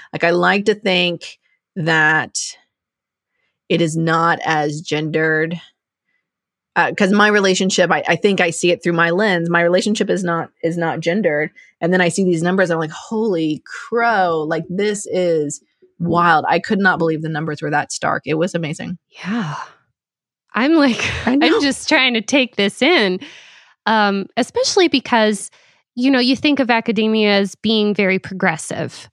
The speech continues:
Speaker 1: Right.
Speaker 2: But I guess, you know,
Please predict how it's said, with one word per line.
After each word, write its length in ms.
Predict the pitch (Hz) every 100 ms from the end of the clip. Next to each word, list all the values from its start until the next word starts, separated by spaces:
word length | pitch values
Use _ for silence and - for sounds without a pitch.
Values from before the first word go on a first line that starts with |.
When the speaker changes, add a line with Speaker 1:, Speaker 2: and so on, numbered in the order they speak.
| -
Speaker 1:
Right. 320 | 175 175 175 - _ _ _ _ _ _
Speaker 2:
But 100 | 330
I 100 | 359
guess, 420 | 330 294 294 -
you 100 | 349
know, 400 | 254 185 185 202